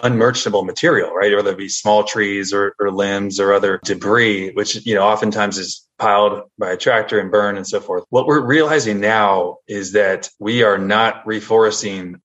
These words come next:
at the scale nearly close to what we're losing forests at. And that, I don't want to suggest, by the way, that every acre of these, these big fires is being quote unquote lost, right? I think on average, we see somewhere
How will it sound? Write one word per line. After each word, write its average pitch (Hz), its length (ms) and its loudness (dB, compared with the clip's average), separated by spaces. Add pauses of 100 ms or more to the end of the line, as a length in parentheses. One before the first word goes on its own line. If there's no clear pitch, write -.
at 98 180 -2
the 110 80 -12
scale 104 680 0
nearly 120 500 2
close 107 300 0
to 104 100 -6
what 101 160 -2
we're 101 160 -4
losing 98 580 -2 (520)
forests 92 400 -2
at. 90 200 -2
And 113 140 2
that, 131 220 -4 (440)
I 123 60 0
don't 190 160 4
want 185 140 4
to - 60 -2
suggest, 120 440 0
by 110 140 2
the 104 100 0
way, 104 160 4
that 101 260 -4
every 120 300 4
acre 110 320 2
of 95 80 -4
these, 92 260 -12 (300)
these 98 320 -10 (100)
big 110 200 -2
fires 104 400 2
is 90 100 -10
being 95 280 -6
quote 107 220 2
unquote 95 340 -2
lost, - 580 -2 (280)
right? 104 260 2 (500)
I - 40 -10
think 147 140 0
on 139 140 2
average, 123 360 2
we 117 100 -6
see 120 200 -4
somewhere 110 500 2